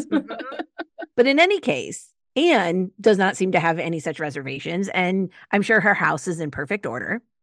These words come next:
Speaker 2: And she is charmed by Miss Cornelia. Maud tells us, "There was something in her expression which won Anne instantly. With her old instinctive quickness to discern kindred spirits, she knew she was going to like Miss Cornelia,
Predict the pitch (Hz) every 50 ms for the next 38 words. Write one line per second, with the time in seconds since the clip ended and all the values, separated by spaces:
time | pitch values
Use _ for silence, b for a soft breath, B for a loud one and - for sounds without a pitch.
0 | _ - 220 220 214 214 - - 285 277 269 - - - 269 302 359 403 415 339
1 | - 185 175 156 143 - - - 156 147 147 139 127 143 131 - 143 185 - _
2 | _ _ - 208 208 220 226 302 262 - - 175 165 165 170 160 160 - 165 -
3 | - - _ _ _ _ - 262 277 285 302 311 - - 370 415 466 494 453 415
4 | 370 339 320 269 302 302 - - 294 - - - - 226 190 - - 156 147 -
5 | 151 170 185 - 202 190 208 226 269 311 302 - 254 247 247 240 240 240 - -
6 | 196 190 185 - 147 131 98 143 147 - 127 - _ _ _ - 220 208 208 233
7 | 233 - - 247 262 311 349 302 311 - 254 226 - - - 311 349 330 370 339
8 | - - - 269 254 - - 190 175 - - - 196 185 202 196 - - 226 226
9 | 220 208 - 277 277 277 294 320 302 247 - - - 240 208 175 143 139 - -
10 | - - - _ - - - 302 339 302 277 254 240 240 240 - - 220 208 208
11 | 196 190 - 196 196 208 214 233 208 196 190 - 190 175 170 - - 196 208 196
12 | 185 165 156 147 113 139